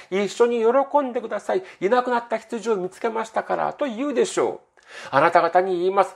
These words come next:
それと同じように、一人の罪人が悔い改めるなら、悔い改める必要のない九十九人の正しい人のためよりも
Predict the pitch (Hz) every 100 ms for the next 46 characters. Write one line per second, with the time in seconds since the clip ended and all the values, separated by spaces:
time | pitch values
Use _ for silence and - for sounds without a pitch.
0 | - - 190 214 196 196 240 233 269 302
1 | 285 190 127 - - - 277 254 - 208
2 | 220 202 202 190 190 - 185 185 170 170
3 | 165 180 240 220 123 - - - 139 139
4 | 135 135 139 143 - - 147 143 147 151
5 | 139 - 226 196 185 180 - 220 214 202
6 | 180 185 170 196 214 247 247 - 220 220
7 | - 226 240 254 302 269 247